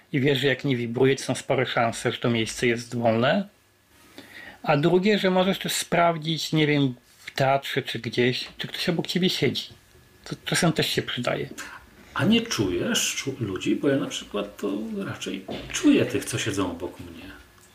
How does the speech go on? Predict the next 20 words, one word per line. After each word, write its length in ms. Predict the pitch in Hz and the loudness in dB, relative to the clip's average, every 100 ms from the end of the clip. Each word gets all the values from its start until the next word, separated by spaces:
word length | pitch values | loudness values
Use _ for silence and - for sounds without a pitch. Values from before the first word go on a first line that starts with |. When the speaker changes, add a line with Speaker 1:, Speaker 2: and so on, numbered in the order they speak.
| - - - | -20 -16 0
Speaker 1:
Ja 160 | 202 | 2
się 160 | 277 - | 4 6
wolę 180 | 311 269 | 8 8
nie 100 | 247 | 8
zastanawiać, 640 | 240 - 233 208 170 - - | 6 6 6 6 2 -2 -14
czy 140 | 147 | -16
czuję, 280 | - 175 160 | -8 -2 -2
czy 240 | - 143 | -2 0
nie. 500 | 131 127 175 160 180 | 2 2 0 0 -2
<laughs> 120 | 180 | -2
Wolę 200 | 156 143 | 2 4
sprawdzić. 920 | 143 - 135 113 113 101 110 - - - - - - - - - - - - 87 87 | 2 -2 0 0 0 -6 -8 -8 -10 -10 -20 -20 -20 -20 -20 -20 -20 -20 -16 -16 -14
Speaker 2:
Okej. 360 | 90 90 110 127 - - - - - - - - - - _ | -12 -10 -8 -10 -14 -20 -20 -14 -8 -6 -4 -6 -8 -20 _
No 100 | 117 | 0
dobrze, 380 | 143 - - - - | 4 2 0 -8 -2
a 100 | 110 | -2
powiedz 340 | - 170 165 156 | 0 2 2 4
mi 100 | 143 | 2
jeszcze, 260 | 139 147 135 123 - - | 4 4 2 0 -6 -6
mm, 180 | 107 | -2